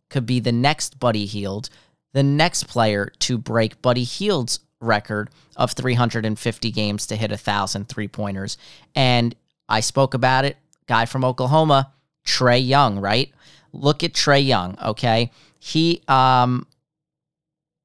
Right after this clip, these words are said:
let's see, he makes about two and a half made threes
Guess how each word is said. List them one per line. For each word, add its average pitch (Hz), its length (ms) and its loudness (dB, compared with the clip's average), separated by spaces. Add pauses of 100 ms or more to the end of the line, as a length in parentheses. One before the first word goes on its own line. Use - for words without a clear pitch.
(440)
let's 131 200 -2
see, 107 200 -2
he 156 180 0
makes 185 280 2
about 131 300 0
two 156 220 0
and 143 80 0
a - 20 2
half 131 340 2 (140)
made 127 420 0
threes 139 640 -2